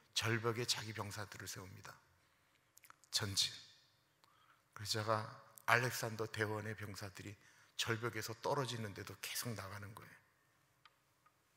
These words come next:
알렉산더 대왕의 병사들은 죽음을 두려워하지 않았어요.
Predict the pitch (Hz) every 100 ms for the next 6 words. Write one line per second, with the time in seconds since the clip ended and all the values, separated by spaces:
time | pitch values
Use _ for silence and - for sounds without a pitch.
0 | _ - _ _ _ _ _ _ _ -
1 | - 113 127 - 127 131 123 123 117 117
2 | 117 113 107 107 98 113 143 - 135 127
3 | 123 113 - 98 98 - 98 - - -